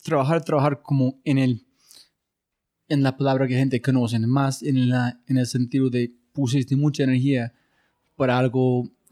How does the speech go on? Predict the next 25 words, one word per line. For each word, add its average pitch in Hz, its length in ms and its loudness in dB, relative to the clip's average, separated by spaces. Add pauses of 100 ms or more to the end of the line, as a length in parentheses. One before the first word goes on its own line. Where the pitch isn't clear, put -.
yo 127 160 2
quiero 143 160 0
saber 175 180 -2
por 143 200 -2 (120)
qué, 175 240 0
entonces 127 300 0
ya, 127 300 -2
ya 151 100 0
entiendo. 143 480 0 (300)
Pero, 160 280 -2 (380)
¿es 170 220 -4
empujar 180 420 2
al 254 60 0
uni-, 262 320 0
universo 233 520 0
o 135 140 0
girar 135 540 0 (340)
el 156 60 -2
universo? 120 560 -2 (440)
¿Qué 156 140 -2
quieres 156 200 0
hacer? 143 280 0
¿Empujarlo 156 640 0
o 143 120 0
girarlo? 127 640 0